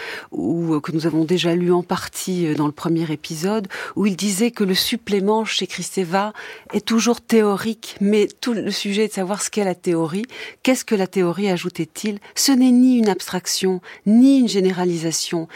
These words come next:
ni une spéculation. C'est une réflexivité, c'est en quelque sorte le regard retourné d'un langage sur lui-même. Vincent Kaufmann, c'est tout ce que vous aimez,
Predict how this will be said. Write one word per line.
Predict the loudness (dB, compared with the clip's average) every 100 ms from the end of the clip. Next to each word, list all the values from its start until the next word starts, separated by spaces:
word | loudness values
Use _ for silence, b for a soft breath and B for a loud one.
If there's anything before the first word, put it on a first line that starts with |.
| B 2
ni | 6 6 6
une | 2
spéculation. | -2 -2 -2 0 -2 -2 -6 -8 -10 B B
C'est | -4 0 2
une | 2
réflexivité, | 2 -2 -2 -8 -8 -8 -8 -10 -6 -4 -4 B B -4
c'est | -2 -2
en | 0
quelque | -2 -2 -4
sorte | -2 -4 -4 -6
le |
regard | -4 -2 0 0 -4 B B B
retourné | -6 -2 -2 -2 -2 2 2 0 -4
d'un | -2 0
langage | 0 0 -2 -2 -4 -10 B B
sur | -12 -4 -2
lui-même. | 0 -2 -2 -4 -4 -6 -10 _ B B B B B B B B B -20 -20 -12
Vincent | -4 -4 -4 -4
Kaufmann, | -4 -2 -2 -2 -2 -6 -10 b b
c'est | -8 -8 -6
tout | -4
ce | -4 -2
que | -4
vous | -2 -2 2
aimez, | 2 2 0 -4